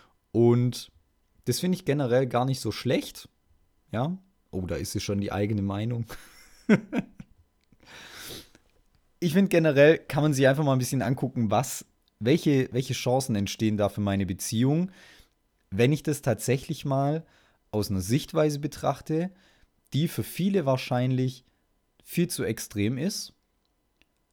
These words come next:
Und was kann ich mir denn da überhaupt rausnehmen für meine Beziehung? So, jetzt definieren wir erstmal ganz kurz zusammen Feminismus. Und zwar ist es jetzt nicht irgendeine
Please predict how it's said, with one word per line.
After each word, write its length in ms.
Und 160
was 180
kann 160
ich 120
mir 140
denn 160
da 140
überhaupt 420
rausnehmen 580
für 180
meine 240
Beziehung? 440
So, 300
jetzt 240
definieren 420
wir 120
erstmal 280
ganz 200
kurz 260
zusammen 640
Feminismus. 800
Und 300
zwar 320
ist 160
es 100
jetzt 160
nicht 140
irgendeine 360